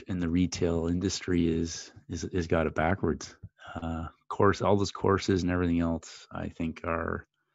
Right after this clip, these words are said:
uh, for the most part, ninety percent of them are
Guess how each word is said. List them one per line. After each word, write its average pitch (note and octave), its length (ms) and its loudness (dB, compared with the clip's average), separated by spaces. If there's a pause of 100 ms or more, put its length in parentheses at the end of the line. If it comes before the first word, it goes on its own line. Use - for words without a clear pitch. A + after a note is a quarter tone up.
(960)
uh, D#2+ 240 -2
for E2+ 260 2
the E2 220 0
most E2+ 300 2
part, E2 240 0
ninety E2 300 0
percent - 440 -4
of E2+ 60 -2
them E2 180 0
are D#2+ 500 -4